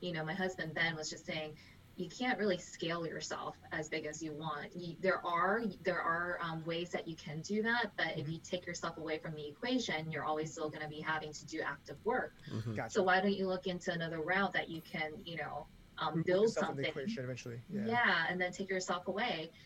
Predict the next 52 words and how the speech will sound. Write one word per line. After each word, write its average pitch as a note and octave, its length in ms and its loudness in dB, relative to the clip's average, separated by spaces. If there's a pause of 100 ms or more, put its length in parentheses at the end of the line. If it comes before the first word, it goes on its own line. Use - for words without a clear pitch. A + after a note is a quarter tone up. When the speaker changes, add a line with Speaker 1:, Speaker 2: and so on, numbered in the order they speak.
(200)
Speaker 1:
So - 160 0
that's F#3+ 260 4
when G#3+ 140 4
I F#3 80 6
went F3 200 0
into E3+ 180 -6
microblading, D#3+ 500 -2
'cause D3 120 -6
that's - 220 -4
when D#3 120 -4
it D3+ 80 0
was C#3+ 180 -6
really C#3+ 240 -2
hot. - 340 -6
Um, E3+ 200 2
it F3+ 60 6
was F3 120 0
just - 220 0
up G#3+ 240 2
and E3+ 120 -2
coming. - 440 -2
It E3 120 -2
wasn't F3+ 260 4
Speaker 2:
Yeah. D#3+ 80 4
Speaker 1:
as - 100 -8
hot - 260 0
as D#3+ 180 0
it D#3 120 -4
is D3 160 -6
now. - 460 -2 (340)
So - 180 2
I E3+ 100 4
went F3+ 160 2
into F#3+ 140 -4
microblading, E3 760 0
and D#3 100 -6
then D#3 140 -4
you D#3 80 -6
were D#3 80 -4
able D#3+ 280 -4
to - 100 -10
make D#3 180 -6
a - 20 -6
lot D#3 200 -2
more D#3 140 -2
money F3 320 0
in D3+ 60 -8
a D#3 60 -6
short - 260 -6
period D3 260 -4
of - 100 -12
time. G#3 440 0